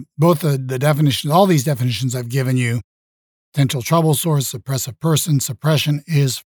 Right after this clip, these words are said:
from the book Introduction to Ethics from Mister Hubbard. Want to get a copy of the book and look in the glossary, you'll find these definitions. But these are very, very valid. It's quite usual, unfortunately,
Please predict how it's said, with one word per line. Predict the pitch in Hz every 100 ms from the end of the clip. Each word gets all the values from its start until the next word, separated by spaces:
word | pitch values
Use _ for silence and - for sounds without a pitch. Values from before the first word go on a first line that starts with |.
| _
from | - 156 147
the | 131
book | 123 143 - _ _ _
Introduction | 156 131 139 135 147
to | 131
Ethics | 175 180 190 156 - -
from | - 180 175
Mister | 151 143
Hubbard. | 127 131 135 123 - _ _ _ _ _ 127
Want | 123
to |
get | 123
a | 120
copy | 139 131 151
of | 123
the |
book | 139 123
and | 135
look | 135
in | 139
the | 120
glossary, | 131 135 - 135
you'll | 117
find | - 131 127
these | 113
definitions. | 113 107 120 113 - 98 -
But | 208 160 - _ _ _ -
these | 143 139 143 135
are | - 139 135 135 135 135 - _ _
very, | 120 120
very | 120 131
valid. | 127 147 247 151 123 -
It's | 190 185 -
quite | - 294 339 226 _ _ _ _
usual, | 139 135 202 254 175 143 131
unfortunately, | 131 120 - 160 226 - 110 95 95 120